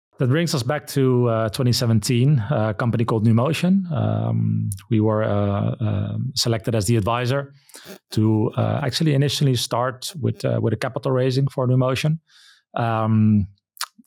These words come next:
but we realized it was such a strategic domain. Uh, we had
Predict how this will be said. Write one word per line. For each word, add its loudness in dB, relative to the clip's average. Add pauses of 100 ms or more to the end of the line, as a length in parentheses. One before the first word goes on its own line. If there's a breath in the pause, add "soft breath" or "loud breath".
(240)
but -2
we 2
realized 0
it 0
was 0
such -4
a 0
strategic -2
domain. 0 (560 loud breath)
Uh, -2
we 2
had 0